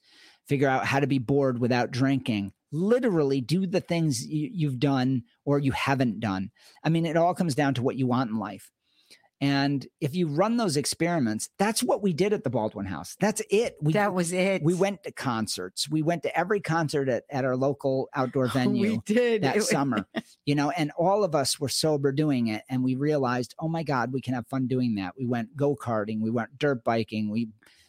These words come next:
Speaker 1: bought, a bunch of us bought a bunch of, uh, of, of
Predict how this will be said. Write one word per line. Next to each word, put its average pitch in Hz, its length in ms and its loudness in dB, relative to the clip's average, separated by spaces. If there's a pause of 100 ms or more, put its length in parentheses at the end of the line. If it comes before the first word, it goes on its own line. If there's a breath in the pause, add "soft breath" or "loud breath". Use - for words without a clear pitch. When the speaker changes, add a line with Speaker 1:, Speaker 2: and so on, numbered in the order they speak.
(140)
Speaker 1:
bought, 135 360 0 (400)
a 160 60 -2
bunch 160 260 0
of 143 120 0
us 131 120 0
bought 135 240 2
a 131 40 0
bunch 131 280 -2
of, 120 80 -6 (400 loud breath)
uh, 123 220 -2 (120)
of, 123 220 -2 (220)
of 120 240 -2